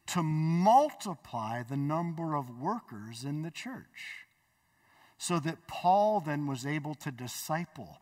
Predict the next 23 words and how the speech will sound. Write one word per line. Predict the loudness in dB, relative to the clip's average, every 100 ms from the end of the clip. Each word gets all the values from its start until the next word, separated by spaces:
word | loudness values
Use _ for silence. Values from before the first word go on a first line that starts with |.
| -20 -8
and | -6 -4 -6
train | -8 -2 0 0 -2 -6 -10 -14 -20 -6
and | -4 -4
equip | -6 -10 -10 -6 -6 -6 -16 -20 _ _ _ _ -6
Timothy | -2 -2 -4 -6 -10 -10 -14 _ _ _ _ _ -10
and | -8 -8
Silas. | -8 -6 -8 -12 -16 -20 -20 -20 -20 _ _ _ _ _ _ _ _ _ _ _ _ -18 -14 -4
And | -2
so | -2 -2 -2 -2
one | 4 6
of | 6
the | 0
ways | 0 0 2 2 2 -2 -4
that | -4 -4 -8 _ _ _ _ _ -8
we | -2 0 -2 -4 -8 -20 _ -6
get | 0
our | 2 0
hope | -2 -4 -2 -2 -6 -10
renewed | -4 -2 -2 -2 -4 -6 -14 -20 -20 _ _ _ _ _ _ _ _ _ _ _ _ _ -8
is | -6
by | 4 4 4
constantly | -6 -4 2 2 2 -2 -6 -6 -6 -6
seeking | -6 -8 -8 -6 -6 -4 -4 -2 -4 -6